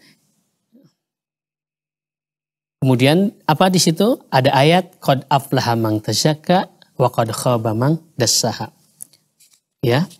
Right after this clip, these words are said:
Allah Subhanahu wa taala menyebutkan qad aflaha man zakkaha wa qad khaba man dassaha. Maka beruntunglah orang yang mensucikan jiwa dan rugilah orang yang, eh, mengotorinya. Lihat Allah Subhanahu wa taala,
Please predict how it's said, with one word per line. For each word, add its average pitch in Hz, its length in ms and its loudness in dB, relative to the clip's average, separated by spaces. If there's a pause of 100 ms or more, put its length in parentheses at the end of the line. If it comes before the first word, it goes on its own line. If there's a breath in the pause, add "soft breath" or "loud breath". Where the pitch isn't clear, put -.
(260)
Allah 131 220 2
Subhanahu 123 320 0
wa 120 80 0
taala 117 80 2
menyebutkan 143 440 2 (280 loud breath)
qad 147 240 0
aflaha 131 400 0
man 117 180 0
zakkaha 156 720 2 (240 loud breath)
wa 131 160 2
qad 127 180 0
khaba 151 380 0
man 117 240 0
dassaha. 113 480 -2 (500 soft breath)
Maka 120 300 -2
beruntunglah 151 480 2
orang 127 240 2
yang 117 160 2
mensucikan 117 560 -2
jiwa 170 260 4
dan 135 320 0 (240 soft breath)
rugilah 151 400 2
orang 131 300 -2
yang, 139 180 2 (560 loud breath)
eh, 226 120 -2
mengotorinya. 127 760 0
Lihat 165 360 0
Allah 208 360 4
Subhanahu 139 560 0
wa 123 80 2
taala, 120 400 -2